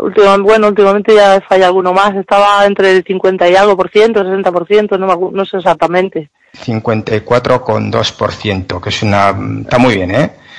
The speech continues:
Speaker 2: Eh,
Speaker 1: Sí.
Speaker 2: para que te hagas una idea, la mejor tiradora, creo yo, ¿eh? No he mirado todas las estadísticas, pero me he centrado en Scott, la de Uniferrol.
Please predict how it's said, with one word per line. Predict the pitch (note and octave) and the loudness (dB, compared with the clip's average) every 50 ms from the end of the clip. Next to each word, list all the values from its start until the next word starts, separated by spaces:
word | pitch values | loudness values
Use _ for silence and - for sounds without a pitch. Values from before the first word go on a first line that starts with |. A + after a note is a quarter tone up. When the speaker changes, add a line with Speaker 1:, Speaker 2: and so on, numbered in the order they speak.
| - - - _ _ _ | -20 -20 -20 _ _ _
Speaker 2:
Eh, | - A2 A2 A2 G#2+ G#2+ G#2+ G#2 G#2 G#2 G#2 F#2+ F3+ | -2 0 2 2 4 4 2 2 2 2 2 2 0
Speaker 1:
Sí. | - | 0
Speaker 2:
para | A2+ G#2+ G#2+ | -2 -2 -4
que | A#2 A2+ | -6 -4
te | - B2+ | -2 0
hagas | B2+ C3 B2+ - - | 2 2 0 0 0
una | C3+ B2+ B2+ | 0 0 0
idea, | A#2+ A#2+ A#2 B2+ B2+ C3 C#3+ D3+ D#3 D3+ | 0 0 0 2 2 2 2 2 0 0
la | C#3 A#2+ A2 A2 A2 A2 A2+ A2 A2 A2 G#2+ G#2+ G#2+ G#2+ A2+ A2 G#2+ | 0 0 0 0 0 0 0 -2 -2 -2 -2 -2 -2 -2 -2 -4 -4
mejor | A2 G#2 G2 - - B2 A#2 | -6 -10 -8 -6 -6 -6 -4
tiradora, | A#2+ B2+ B2 B2+ B2 B2 B2 B2+ A#2 - | -2 0 2 4 4 4 4 2 0 -2
creo | - C3+ C3+ C3 A2+ G#2+ | -2 -2 -2 0 0 0
yo, | G#2+ G#2 G2+ G2 G2+ | -2 -2 -2 -2 -2
¿eh? | A2+ C#3 E3 E3+ | -2 -2 -2 -2
No | D3 C3 A#2 | -2 -2 -2
he | A2+ | -2
mirado | A#2 G#2 A2 G#2+ | 0 0 0 0
todas | G2+ A2+ G#2+ G#2 | 0 0 0 0
las | G#2 F#2 - | 0 -2 -4
estadísticas, | A2 - - A2+ A2 G#2+ - B2 A#2 C3 A#2+ - | -6 -4 -4 -2 -2 -2 -4 -4 -2 -2 -2 -2
pero | - A2 A2+ | -4 -4 -4
me | B2+ | -4
he | B2+ | -2
centrado | B2+ C3+ C3+ C3+ C#3+ C#3+ C#3+ C3+ | 0 0 0 2 2 2 4 2
en | B2 A2+ | 2 0
Scott, | - - - - A#2+ A2 G#2 - | -2 -4 -4 -4 -4 -4 -4 -4
la | A2 G2+ G2+ G#2+ | -4 -2 0 0
de | G#2+ G2+ G#2 G#2+ A2 G#2+ | 0 0 0 0 0 -2
Uniferrol. | G#2 A2 A2+ A2 - - A2 G2 A2+ B2+ D3+ F#3+ B3+ - | -2 -4 -4 -4 -4 -4 -2 0 2 2 2 0 -2 -6